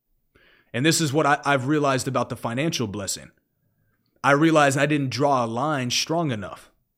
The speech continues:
to where I believed when the Bible said that, like, I could be debt-free or seated far above the nations of the earth. I'm realizing more and more that I had compromised on the blessing in areas. So I've course corrected to draw a strong line in the sand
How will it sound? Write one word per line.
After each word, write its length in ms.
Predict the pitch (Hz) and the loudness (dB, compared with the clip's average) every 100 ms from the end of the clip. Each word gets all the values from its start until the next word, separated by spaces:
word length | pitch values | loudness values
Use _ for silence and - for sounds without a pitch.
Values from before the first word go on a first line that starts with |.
| _ _ - | _ _ -8
to 80 | 139 | -2
where 120 | 139 | 0
I 100 | 135 | 0
believed 640 | 131 131 156 208 180 131 | -2 -2 0 0 -2 -2
when 120 | 139 | -4
the 80 | 123 | -2
Bible 320 | 131 135 127 | -2 -2 -4
said 280 | - 127 120 | -4 -6 -6
that, 160 | 113 110 | -8 -8
like, 180 | 107 - | -10 -8
I 120 | 127 | -6
could 200 | 135 113 | -6 -4
be 120 | 131 | -4
debt-free 520 | 120 120 - 135 135 | -2 -4 -4 -4 -2
or 100 | 117 | -4
seated 400 | - 143 139 120 | -4 -2 -2 0
far 180 | 135 131 | 0 2
above 240 | 127 127 | 2 0
the 80 | 117 | 0
nations 340 | 123 123 127 113 | -4 -4 -4 -6
of 140 | 101 | -6
the 120 | 107 | -4
earth. 180 | 147 131 | -4 -2
I'm 180 | 117 135 | -2 6
realizing 540 | 208 202 147 127 127 | 6 6 4 0 -2
more 200 | 143 165 | 0 2
and 80 | 127 | 2
more 200 | 151 185 | 2 0
that 200 | 127 117 | 0 -4
I 120 | 143 | -4
had 160 | 131 117 | -4 -4
compromised 600 | 165 180 147 127 120 113 | -4 0 0 0 0 -2
on 120 | 117 | -4
the 60 | 107 | -4
blessing 420 | 120 165 - 104 | -2 -2 -2 -6
in 80 | 98 | -8
areas. 420 | 92 85 - - _ _ _ _ _ _ - - | -10 -12 -14 -20 _ _ _ _ _ _ -20 -14
So 200 | - 156 | -2 2
I've 180 | 139 123 | 2 2
course 300 | - 208 - | 4 4 4
corrected 580 | - 131 113 107 143 156 _ _ _ - | -2 -2 -2 -4 -6 -6 _ _ _ 0
to 140 | 156 | 2
draw 320 | 127 165 139 | 6 8 8
a 40 | 131 | 6
strong 600 | - - 202 196 175 160 | 2 4 6 8 8 6
line 320 | 156 170 143 | 2 0 -2
in 80 | 120 | -4
the 80 | 107 | -4
sand 500 | - 165 110 135 | -4 -4 -6 -10